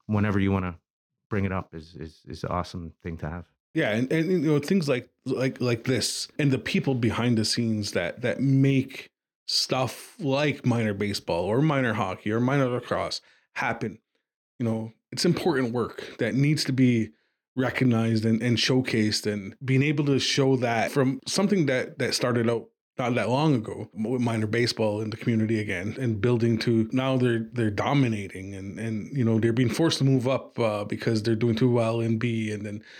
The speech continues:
Speaker 2: come back down and then they dominate again. And just all that work, uh, we felt that it was needed to be recognized and, and showcased and, and, and, and put a spotlight on that. You know, for us to do this, it seemed like a natural thing for us to do,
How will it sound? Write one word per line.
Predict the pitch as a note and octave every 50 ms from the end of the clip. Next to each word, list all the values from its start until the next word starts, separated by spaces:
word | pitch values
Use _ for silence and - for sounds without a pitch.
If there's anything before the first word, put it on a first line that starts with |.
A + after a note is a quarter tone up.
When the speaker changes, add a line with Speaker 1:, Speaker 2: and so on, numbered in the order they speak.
| - - -
Speaker 2:
come | - C#3 C#3
back | C3+ B2+ - -
down | C#3 C3 C3 C3+ B2+
and | A#2+ A#2
then | A#2+ A#2+ A#2+
they | A#2+
dominate | A2+ B2 B2 B2+ C3 B2 B2 A#2+
again. | B2+ C3 D3 D3+ C#3+ C#3 C3+ A#2
And | A2+ A2 G#2+ G#2+
just | - F3 F3 - C#3+
all | A#2+ D#3+ E3+
that | E3+ D#3+ C#3+ A2
work, | B2 B2 B2+ C#3 C#3+ C3+ - - - - - - -
uh, | B2+ B2 B2 B2 A#2+ A2 A2+ A#2 G#2 - _ _ -
we | C#3+ C#3
felt | A#2+ - - D3+ C#3 - C#3
that | C3+ B2 A#2
it | A2+
was | A2+ B2 B2 A2 A2 - -
needed | D#3 F3+ G#3+ A3 F3 E3 -
to | C#3
be | C#3 C3 B2+
recognized | B2 B2 B2 - A#2+ A2 A2 A2 G2+
and, | A2+ A#2 A2+ -
and | - B2 -
showcased | - F#3 F#3+ - - A2+ A2 A2 - - B2+
and, | A2+ A2+ A2+ A2
and, | B2 A#2 A2+ -
and, | B2+ B2+ B2 A2+ - -
and | C3 A#2+ A2+ -
put | - C3+
a | C3
spotlight | - - - C3+ A#2+ C#3+ B2 A2+ A#2
on | G2+ G2+ G#2+ G#2+
that. | A#2+ C3+ C3+ G#2+ - -
You | C3+ B2
know, | A#2 A#2+ B2
for | B2 - - B2+ B2
us | C#3 - -
to | - A#2
do | A2 A#2+ C3 D3+
this, | C#3+ C3 A2 - -
it | B2+ -
seemed | - E3+ D3+
like | C3 A2+ -
a | A2+
natural | A#2 A2+ A2+ A2+ A2+ - B2 A#2 A#2 A2 - _ _ _ _ _ _ _ _ _ -
thing | D3+ D3 D3 C#3
for | C3+ - A#2+ A2+ A2
us | A2 -
to | - A2+
do, | G#2+ B2+ C3+ B2+ A#2 A2+ G#2+